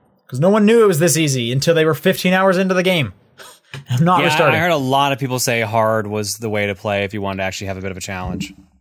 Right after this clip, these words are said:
Speaker 1: Right, I did hear that. But again, people were learning that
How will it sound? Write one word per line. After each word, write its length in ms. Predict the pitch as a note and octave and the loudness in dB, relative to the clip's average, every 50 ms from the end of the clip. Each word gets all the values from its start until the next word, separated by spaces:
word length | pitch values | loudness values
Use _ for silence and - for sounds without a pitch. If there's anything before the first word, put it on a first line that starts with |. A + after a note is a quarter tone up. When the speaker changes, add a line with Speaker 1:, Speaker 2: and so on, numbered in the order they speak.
| _ _ _ _ _ _ _ _ - | _ _ _ _ _ _ _ _ -2
Speaker 1:
Right, 200 | G#3 A3 D#3+ - | 0 0 0 0
I 100 | C#3 E3 | 0 0
did 160 | G#3+ A#3+ F3 | 0 0 2
hear 160 | D#3+ D3 B2 | 2 0 0
that. 280 | A2 G2 G2 - _ - | 0 -2 -6 -8 _ 0
But 140 | D3 C#3 | 0 2
again, 380 | C#3+ C#3 D#3 F#3+ D3+ A#2+ B2+ - - - | 2 2 0 0 -2 -2 -6 -10 -10 -8
people 300 | F#3 F3 D3+ G3 F3+ D3+ | -6 -4 0 0 0 2
were 140 | C#3+ C3+ | 0 0
learning 360 | B2+ C3 D#3+ A3+ A#3+ F3 B2+ A2 | 2 2 2 2 0 0 -2 -2
that 300 | G#2 G2+ A2+ - - | -2 -2 -4 -4 -8